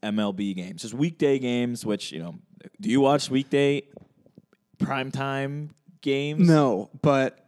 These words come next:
Speaker 2: I do. I mean, I wouldn't, I don't watch any games that isn't the Red Sox, but,
Speaker 1: Yeah.
Speaker 2: um, you remember a few years ago when Facebook was doing something like this? There was, like, Facebook Watch, and they had, like,
Speaker 1: Yeah.
Speaker 2: a bunch of M L B rights.
Speaker 1: Mm-hmm.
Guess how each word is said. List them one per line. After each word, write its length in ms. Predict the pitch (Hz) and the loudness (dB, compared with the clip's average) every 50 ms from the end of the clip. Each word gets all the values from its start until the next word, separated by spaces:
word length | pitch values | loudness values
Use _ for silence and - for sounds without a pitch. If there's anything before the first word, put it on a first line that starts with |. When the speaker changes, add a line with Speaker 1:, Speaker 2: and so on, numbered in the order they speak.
| _ - | _ -2
Speaker 2:
I 80 | 156 | 0
do. 120 | 170 156 - | 0 0 -2
I 60 | - | -2
mean, 120 | - 131 - - | -4 -4 -2 0
I 120 | 262 330 | 0 2
wouldn't, 280 | 359 381 233 185 170 - | 2 2 2 2 2 0
I 80 | - 226 | 0 0
don't 140 | 330 359 | 0 0
watch 200 | - 139 131 - | 0 -2 -2 0
any 140 | 135 135 147 | 0 0 0
games 200 | 143 151 147 139 | 0 0 2 2
that 80 | 131 127 | 0 0
isn't 120 | 123 117 | -2 -4
the 80 | 101 92 | -8 -10
Red 160 | 90 82 - | -10 -12 -12
Sox, 300 | - - - - - - | -12 -12 -12 -12 -14 -12
but, 320 | - - 143 135 131 - - | -8 -4 -4 -4 -4 -4 -4
Speaker 1:
Yeah. 100 | 104 - - - | -4 -4 -2 -2
Speaker 2:
um, 540 | 139 135 131 127 123 113 104 107 104 104 - _ _ _ _ _ _ | -2 0 0 -2 -2 -4 -4 -4 -6 -8 -10 _ _ _ _ _ _
you 60 | - 165 | 2 2
remember 180 | 214 302 427 480 | 2 2 2 0
a 40 | |
few 140 | - - 320 | 0 2 2
years 160 | 180 190 208 | 2 2 2
ago 120 | 220 214 220 | 2 2 2
when 100 | 170 135 | 2 2
Facebook 600 | - - 165 185 - - - 220 226 233 - - - - _ - | 2 2 2 2 2 4 4 4 4 2 0 -6 -20 -18 _ -2
was 160 | 185 190 - | -2 0 2
doing 260 | - 220 220 226 220 | 4 4 6 4 4
something 240 | 220 - 233 220 226 | 2 0 0 0 0
like 180 | 233 233 220 - | 0 0 0 0
this? 160 | 240 240 - | -2 0 2
There 100 | - 196 | 2 2
was, 80 | 165 | 4
like, 140 | 156 156 143 | 4 2 2
Facebook 420 | - - 185 202 - - - - - | 2 2 2 2 4 2 0 2 4
Watch, 400 | 131 139 151 165 156 135 - 123 | 4 6 6 6 4 2 0 -2
and 80 | 117 | -2
they 80 | 123 135 | -2 0
had, 160 | 147 156 139 | 0 2 2
like, 140 | - - 185 | 2 2 2
Speaker 1:
Yeah. 60 | 131 | 2
Speaker 2:
a 20 | |
bunch 200 | 107 139 139 - | 0 0 -2 0
of 80 | - 135 | 0 2
M 120 | 147 147 | 2 4
L 100 | 143 139 | 2 2
B 140 | 123 123 131 | 2 4 4
rights. 340 | 139 143 151 165 160 156 - | 4 4 4 2 0 -2 -4
Speaker 1:
Mm-hmm. 240 | 156 139 127 107 | -6 -4 -4 -4